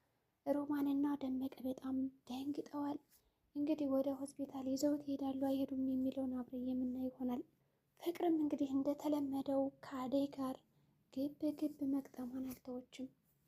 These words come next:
እንግዲህ የግብ ግብ መቼ እንደሚያልቅ አናውቅም። ዴቭም «እኔ አልፈልግሽም፣ አላፈቅርሽም» እያለ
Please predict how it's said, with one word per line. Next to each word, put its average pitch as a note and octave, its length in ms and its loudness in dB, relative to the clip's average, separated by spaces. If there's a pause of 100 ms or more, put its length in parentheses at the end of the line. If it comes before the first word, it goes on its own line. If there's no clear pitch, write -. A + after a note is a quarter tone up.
(140)
እንግዲህ C4+ 300 -2
የግብ - 380 -6
ግብ B3+ 200 -6 (100)
መቼ B3+ 260 0
እንደሚያልቅ C4 560 -2
አናውቅም። C4 440 -4 (720)
ዴቭም D#4 300 4
«እኔ C4 180 4
አልፈልግሽም፣ C4 720 0 (100)
አላፈቅርሽም» C4 720 -6
እያለ B3+ 320 -4